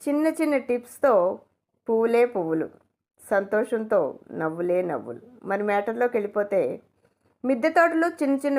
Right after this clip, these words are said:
బాల్కనీల్లో మొక్కలు పెంచడం ఇప్పుడు సర్వసాధారణం. అయితే నర్సరీ నుంచి తెచ్చినప్పుడు పచ్చని ఆకులతో, పువ్వులతో కళకళలాడుతూ ఉండే మొక్కలు మనం కుండీల్లోకి మార్చగానే పెద్దగా పొయ్యవు,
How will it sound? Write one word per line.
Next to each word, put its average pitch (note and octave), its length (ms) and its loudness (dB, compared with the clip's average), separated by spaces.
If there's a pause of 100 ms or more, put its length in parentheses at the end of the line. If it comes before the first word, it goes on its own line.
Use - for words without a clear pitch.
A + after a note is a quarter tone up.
బాల్కనీల్లో A#3+ 680 4 (360)
మొక్కలు A3+ 420 0
పెంచడం A3+ 380 0
ఇప్పుడు G3+ 220 0 (160)
సర్వసాధారణం. D#3+ 800 -2 (1600)
అయితే C4+ 240 2
నర్సరీ D4+ 520 2
నుంచి F4 160 0
తెచ్చినప్పుడు C#4+ 560 2 (220)
పచ్చని D#4 440 -2 (100)
ఆకులతో, B3+ 420 2
పువ్వులతో A3+ 540 0 (800)
కళకళలాడుతూ B3+ 720 4
ఉండే B3 240 2
మొక్కలు G3+ 460 2 (640)
మనం C#4 220 2
కుండీల్లోకి D#4+ 580 2
మార్చగానే C4 600 2
పెద్దగా G#3+ 420 0
పొయ్యవు, F#3 400 0